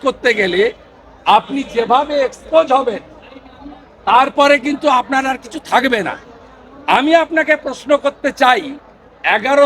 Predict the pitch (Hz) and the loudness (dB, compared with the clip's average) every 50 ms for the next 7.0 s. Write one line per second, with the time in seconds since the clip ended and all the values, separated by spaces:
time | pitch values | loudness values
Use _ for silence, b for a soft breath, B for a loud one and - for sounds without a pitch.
0 | 277 277 269 269 285 285 285 277 254 233 240 247 262 240 208 - - - - - | 2 0 -2 0 2 2 2 2 2 -2 -2 0 0 0 0 0 -6 -14 -20 -20
1 | - _ - - - - - - - 170 202 208 - - 277 269 269 269 254 233 | -20 _ -20 -20 -20 -20 -20 -8 -2 0 0 0 0 -2 -2 -2 -2 -2 0 0
2 | 240 226 247 262 269 269 277 - 220 240 254 262 254 240 233 233 247 262 269 220 | 0 0 0 -2 -4 -6 -6 -6 -4 -2 0 0 0 -2 0 2 4 4 4 2
3 | 220 214 226 208 233 233 208 - 254 226 208 214 202 - 262 277 269 233 208 202 | -4 -10 -8 -4 -4 -4 -2 -2 -4 -4 -4 -6 -4 0 0 0 0 0 -4 -6
4 | 220 220 220 214 226 247 262 294 311 330 349 - - - - - - - - 220 | -6 -4 -2 -2 2 2 2 2 2 0 -4 -10 -18 -20 -20 -20 -14 -4 0 0
5 | 233 240 208 233 233 233 220 214 208 196 170 156 143 127 123 - - - - - | 2 2 2 0 -2 -2 -2 -4 -4 -4 -6 -8 -10 -10 -12 -16 -20 -20 -20 -20
6 | - - - - - - _ _ _ _ _ - - - - 269 277 - - | -20 -20 -20 -20 -20 -20 _ _ _ _ _ -20 -10 -2 2 2 2 2 0